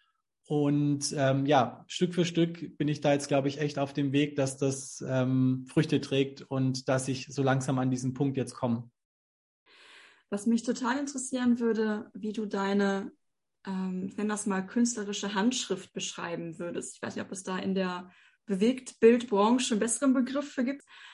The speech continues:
Speaker 2: aber vielleicht ja einen bestimmten Stil, den deine Videoproduktion auszeichnet und, äh, ja, wo du deine Kreativität irgendwie nochmal auf besondere Art ausdrückst.
Speaker 1: Ja, nee, also tatsächlich den Begriff, so wie du ihn genannt hast,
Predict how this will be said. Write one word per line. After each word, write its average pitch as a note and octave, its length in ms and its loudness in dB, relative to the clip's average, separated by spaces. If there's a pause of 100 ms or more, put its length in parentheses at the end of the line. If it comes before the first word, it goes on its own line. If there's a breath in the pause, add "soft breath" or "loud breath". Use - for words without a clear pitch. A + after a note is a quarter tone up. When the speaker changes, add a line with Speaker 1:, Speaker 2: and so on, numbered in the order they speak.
(120 loud breath)
Speaker 2:
aber G#3 220 2
vielleicht A#3+ 340 -4
ja A#3+ 120 2
einen A3 180 0
bestimmten A3 400 0
Stil, C4 500 2
den A#3 100 4
deine A3 220 -2
Videoproduktion G#3+ 760 -4
auszeichnet G#3 1700 -4 (100)
und, G3 480 -2
äh, F#3 140 -6
ja, F#3+ 220 -4
wo F#3+ 80 -2
du F#3+ 80 -2
deine F#3+ 200 -4
Kreativität F#3+ 720 -2
irgendwie F#3+ 220 0
nochmal F#3 520 -4 (460 soft breath)
auf - 100 -18
besondere G3+ 360 2
Art F#3 240 0
ausdrückst. F#3 800 0 (2000 loud breath)
Speaker 1:
Ja, D3+ 220 4
nee, F3 280 8
also C#3+ 220 4
tatsächlich E3+ 580 4
den D#3 140 0
Begriff, D3+ 320 -2
so - 220 -6
wie D#3+ 80 2
du D3+ 80 0
ihn C#3+ 80 0
genannt C#3+ 380 2
hast, E3+ 320 2